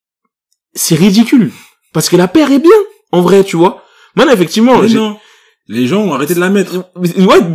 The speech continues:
Speaker 1: j'ai
Speaker 2: Tu
Speaker 1: pas le droit de la
Speaker 2: la mets en
Speaker 1: trouver
Speaker 2: retard,
Speaker 1: bien.
Speaker 2: gros.
Speaker 1: Ouais, mais c'est n'importe quoi, tu vois. Après,
Speaker 2: T'es en retard.
Speaker 1: effectivement.
Speaker 2: Et ces gens-là sont matrixés, hein.
Speaker 1: Ouais.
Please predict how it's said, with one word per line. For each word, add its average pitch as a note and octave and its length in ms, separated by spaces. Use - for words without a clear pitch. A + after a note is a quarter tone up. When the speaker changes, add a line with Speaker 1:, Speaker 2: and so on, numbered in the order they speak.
Speaker 1:
j'ai E3+ 140
Speaker 2:
Tu - 60
Speaker 1:
pas - 100
le D4 60
droit D4+ 40
de - 20
la - 0
Speaker 2:
la - 0
mets D4 60
en C4 40
Speaker 1:
trouver B3+ 240
Speaker 2:
retard, A#3 160
Speaker 1:
bien. A3+ 100
Speaker 2:
gros. B2 200
Speaker 1:
Ouais, - 100
mais F3+ 80
c'est D3+ 180
n'importe G3+ 480
quoi, A4 180
tu G#3 100
vois. G3 200
Après, C4+ 180
Speaker 2:
T'es D4+ 40
en B3+ 40
retard. G#3 240
Speaker 1:
effectivement. A#3 300
Speaker 2:
Et B2 60
ces - 80
gens-là C4 120
sont G#3+ 100
matrixés, A#3 380
hein. G#3+ 260
Speaker 1:
Ouais. F3+ 120